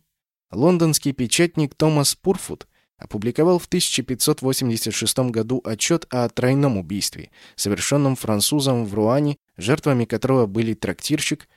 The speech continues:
его жена и ребенок. Читатели были ошеломлены этим преступлением,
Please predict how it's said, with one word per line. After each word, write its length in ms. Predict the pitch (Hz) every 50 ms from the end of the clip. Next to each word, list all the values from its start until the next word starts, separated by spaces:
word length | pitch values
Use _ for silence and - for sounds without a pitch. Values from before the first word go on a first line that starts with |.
| _ _ _ -
его 220 | 92 104 127 160
жена 360 | 170 131 123 113 120 131 139 -
и 100 | - 123
ребенок. 520 | 123 131 127 110 98 80 69 - - - - _ _ _ _ -
Читатели 480 | - - - 147 180 - - 160 151
были 180 | 139 151 151 147
ошеломлены 640 | 151 139 - - 147 151 156 156 180 190 185 156 98
этим 200 | 85 - 87 87
преступлением, 720 | - - 98 - - 127 - 147 123 92 78 - - -